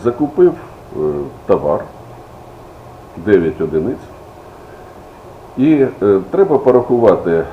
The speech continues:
скільки він витратив грошей на закупівлю кожного елементу товару, а також загальну суму. Ну, як це зробити? Можна взяти калькулятор, порахувати, але ж електронні таблиці — це і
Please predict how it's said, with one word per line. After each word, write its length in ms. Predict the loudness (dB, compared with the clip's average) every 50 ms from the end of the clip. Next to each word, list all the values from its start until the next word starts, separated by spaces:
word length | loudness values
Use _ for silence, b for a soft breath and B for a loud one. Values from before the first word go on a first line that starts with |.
| B B B B B B B B B B -20 -20 -20 -20 -20 -20 -20 -20 -20 -20 -20 -20 -20 -20 -20 -20 -12 -12 -12 -12 -10
скільки 360 | -2 -2 -2 0 0 -2 0
він 200 | 0 0 -2 -4 -8 -12 -10
витратив 800 | -6 -4 -4 -2 0 0 0 0 0 -2 -4 -4 -2 -4 -4 -4 -4
грошей 300 | -6 -6 -6 -4 -6 -4
на 120 | -4 -4 -6
закупівлю 640 | -8 -10 -10 -10 -12 -10 -6 -8 -6 -6 -6 -8 -10 -6 0
кожного 500 | 0 0 0 0 -4 -6 -6 -6 -6 -8 -12 -18 -20 -20 -20 -20 -20 -20 -20 -20 -20 -20 -18 -18 -18 -18 -20 -12 -4
елементу 520 | 0 2 4 4 4 2 0 0 -2 -6 -6
товару, 460 | -4 -4 -2 -2 -2 -2 0 0 0
а 40 | -2
також 340 | -2 -4 -6 -4 -4 -6 -6 -4
загальну 420 | -6 -6 -2 -2 -2 -2 -2 -6 -6 -8 -12
суму. 220 | -16 -14 -14 -16 -16 -18 -20 -20 -20 -20 -20 -20 B B B B B B B B B -20 -20 -20 -18 -4
Ну, 220 | 2 2 2 2 4 4
як 220 | 2 2 2 0
це 80 | -6 -6
зробити? 440 | -2 -2 -2 0 0 0 -2 0
Можна 260 | 2 2 2 2 -2 -4
взяти 300 | 0 0 0 0 -2 -6
калькулятор, 680 | -2 -2 -4 -4 -2 -6 -4 -4 -4 -6 -6 -8 -8 -6
порахувати, 680 | -6 -4 -4 -4 -4 -2 -2 0 0 -2 -2 -2 -2
але 220 | -2 0 2 0 0
ж 60 | 0 -2
електронні 540 | 0 0 0 -2 -4 -4 -4 -2 -2 -2 -4
таблиці — 460 | -2 -4 -4 -2 -2 -4 -4 -4 -6 -14 -16 -10 -6
це 100 | -4 -4
і 80 | -4